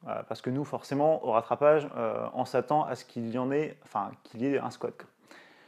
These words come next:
Dans les autres cas, vous pouvez modifier sans problème. Voilà.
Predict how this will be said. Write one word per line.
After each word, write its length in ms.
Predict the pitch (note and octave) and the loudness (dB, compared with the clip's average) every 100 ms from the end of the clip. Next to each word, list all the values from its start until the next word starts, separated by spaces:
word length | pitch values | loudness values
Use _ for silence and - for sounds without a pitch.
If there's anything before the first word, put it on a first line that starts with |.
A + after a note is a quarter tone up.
| - - | -14 4
Dans 220 | C3 B3 | 10 10
les 140 | B3+ | 12
autres 160 | G3 - | 8 10
cas, 420 | C#3 D#3 - - - | 12 12 10 -2 -12
vous 140 | C3+ | -8
pouvez 280 | - D3 D#3+ | 0 6 8
modifier 500 | E3+ D#3+ E3+ - E3 | 8 4 0 2 2
sans 300 | C#3 - A3 | 2 0 0
problème. 380 | - B2 A2 A2 - _ _ _ _ _ _ _ | 2 0 0 -4 -16 _ _ _ _ _ _ _
Voilà. 160 | A#2 | -16